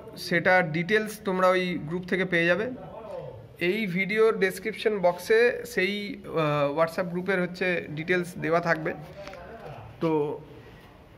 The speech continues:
সেখান থেকে দেখে নেবে বা সেই লিঙ্কে ক্লিক করে, আলাদা করে আমি কাউকে link পাঠাবো না, সেই লিঙ্কে ক্লিক করে সবাই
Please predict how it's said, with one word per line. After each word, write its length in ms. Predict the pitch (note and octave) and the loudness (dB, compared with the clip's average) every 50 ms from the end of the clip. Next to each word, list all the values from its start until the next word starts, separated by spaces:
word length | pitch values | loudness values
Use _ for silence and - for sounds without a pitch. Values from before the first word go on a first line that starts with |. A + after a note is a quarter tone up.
| - - | -20 -20
সেখান 360 | - - - F3+ F3+ G3+ G3 G3 | -8 -4 -2 0 0 0 0 0
থেকে 160 | G#3 G3+ G3+ | 0 0 2
দেখে 260 | F3+ F#3 F3 G3 G3 | 2 2 0 0 0
নেবে 200 | G3+ G3+ G#3+ A3 | 0 0 0 0
বা 320 | G3 F#3 F3+ F3 E3 - - - - - | 2 4 4 2 2 0 -4 -8 -4 0
সেই 240 | F3+ F#3 G3 G3 | 0 0 0 0
লিঙ্কে 360 | F3 E3 F3+ F#3 F#3+ F#3 G#3 G3 | -2 -2 -2 -2 0 0 -2 -2
ক্লিক 240 | - - F#3 G3 F#3+ - | -2 -4 -6 -8 -6 -4
করে, 320 | - G3+ G3+ A3 B3+ D4+ D#4 - - - - - | 0 2 2 4 2 2 0 -6 -14 -16 -14 -8
আলাদা 260 | - D3+ E3 F3 F3+ F#3 | -4 0 0 2 0 0
করে 360 | F3 G3 G3 G3 G3 - - - | 0 -2 -2 -2 -2 -4 -4 -6
আমি 180 | D#3 E3 F3 | -4 -4 0
কাউকে 480 | E3+ F3 E3+ E3+ E3+ F#3 F#3 F3+ F3 D#3 | 2 2 2 2 2 -2 -2 -2 -2 -2
link 240 | D3+ D#3+ E3+ F3 E3+ | -2 -2 -4 0 2
পাঠাবো 300 | F3 D#3+ D#3 D#3 D#3 E3+ | 2 2 2 2 0 0
না, 120 | G3+ G#3+ | -2 -4
সেই 180 | G#3+ - E3 E3 | -4 -4 -4 -2
লিঙ্কে 280 | D#3+ D#3+ D#3+ D#3+ F#3+ | -2 -4 -4 -4 -6
ক্লিক 280 | F3 - E3 E3 D#3+ - | -8 -6 -6 -8 -6 -4
করে 180 | F3+ F3 F3 | -4 -4 -4
সবাই 400 | E3+ F3 E3 D#3+ D#3+ D#3+ D3+ - | -2 -2 0 0 0 0 -2 -6